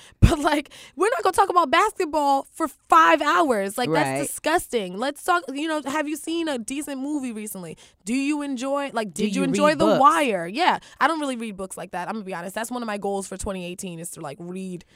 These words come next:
Speaker 1: a
Speaker 2: But I
Speaker 1: few
Speaker 2: would want
Speaker 1: books.
Speaker 2: somebody who read books. Even though
Speaker 1: Well,
Speaker 2: I
Speaker 1: that's
Speaker 2: read
Speaker 1: you.
Speaker 2: books, but I don't read, like, "Oh, girl, guess what I got today? I got the bestseller of
Speaker 1: Right.
Speaker 2: Oprah's favorite things." No,
Speaker 1: Oh,
Speaker 2: I'm
Speaker 1: gotta
Speaker 2: not,
Speaker 1: have Oprah.
Speaker 2: I'm not one of those people. But I would want s-, if, if I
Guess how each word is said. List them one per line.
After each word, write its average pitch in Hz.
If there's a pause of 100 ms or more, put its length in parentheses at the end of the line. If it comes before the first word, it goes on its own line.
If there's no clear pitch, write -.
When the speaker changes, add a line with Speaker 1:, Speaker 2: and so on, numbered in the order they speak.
(140)
Speaker 1:
a -
Speaker 2:
But 254
I 294
Speaker 1:
few 370
Speaker 2:
would 277
want 220
Speaker 1:
books. -
Speaker 2:
somebody 175
who 170
read 151
books. 143
Even 190
though 190
Speaker 1:
Well, -
Speaker 2:
I -
Speaker 1:
that's 208
Speaker 2:
read 247
Speaker 1:
you. -
Speaker 2:
books, 240
but 185
I 185
don't 185
read, 180 (220)
like, 175
"Oh, 226
girl, 180 (300)
guess 190
what 208
I 214 (200)
got 226
today? 196
I 175
got 170
the 170
bestseller 190
of 165 (320)
Speaker 1:
Right. 190 (460)
Speaker 2:
Oprah's 202
favorite 202
things." 180
No, 185
Speaker 1:
Oh, 185
Speaker 2:
I'm 185
Speaker 1:
gotta 185
Speaker 2:
not, 180
Speaker 1:
have 190
Oprah. 196
Speaker 2:
I'm 180
not 185
one 185
of 170
those 175
people. 175 (220)
But 175
I 208
would 180
want 196
s-, -
if, 147
if 175
I 196